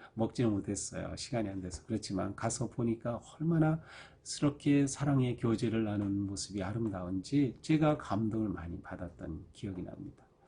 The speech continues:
그렇습니다. 우리의 신앙의 교제가 너무도 중요하다라는 것이죠. 자, 나는 오늘 무엇을 거부하며 어떠한 뜻을 가지고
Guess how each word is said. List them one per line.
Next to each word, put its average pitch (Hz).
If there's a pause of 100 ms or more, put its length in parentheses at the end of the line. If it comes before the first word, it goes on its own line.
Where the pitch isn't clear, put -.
(240)
그렇습니다. - (120)
우리의 85
신앙의 120 (1400)
교제가 92 (260)
너무도 131 (140)
중요하다라는 95
것이죠. - (560)
자, 85
나는 139
오늘 120 (300)
무엇을 147
거부하며 - (280)
어떠한 160
뜻을 151
가지고 113